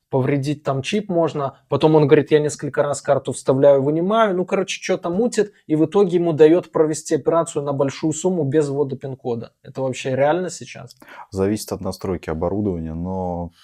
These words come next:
Speaker 2: м, да, ну а как они? В принципе, в принципе, как эти кардеры работают? Я просто пересекался с одним товарищем как раз, когда нас, э, на поселок привезли. Вот как раз этим и работал, но он старше был намного.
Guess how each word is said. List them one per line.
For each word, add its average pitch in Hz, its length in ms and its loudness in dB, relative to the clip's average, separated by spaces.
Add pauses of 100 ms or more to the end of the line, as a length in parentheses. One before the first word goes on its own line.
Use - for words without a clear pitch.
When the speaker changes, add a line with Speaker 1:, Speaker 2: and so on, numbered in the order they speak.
(140)
Speaker 2:
м, 90 320 -10 (1500)
да, 92 360 0
ну 92 160 0
а 95 40 0
как - 220 -4
они? 78 200 -8
В - 80 -20
принципе, 123 440 -4 (340)
в - 40 -20
принципе, 196 320 -6
как 101 200 -2
эти - 140 -18
кардеры 78 400 -2
работают? 76 500 -6
Я 76 60 -14
просто - 340 -6
пересекался 101 640 -6
с - 160 -12 (120)
одним 80 300 -8
товарищем 113 580 -2
как - 200 -10
раз, - 180 -12
когда 82 320 -10
нас, 80 480 -10
э, - 60 -14 (480)
на 85 80 -12
поселок 82 480 -8
привезли. 76 360 -14
Вот 151 120 -10
как - 180 -12
раз - 300 -8 (220)
этим 104 340 -6
и 98 40 -10
работал, 98 420 -8
но 92 120 -6
он 147 100 -8
старше - 420 -10
был 78 180 -8
намного. 80 440 -8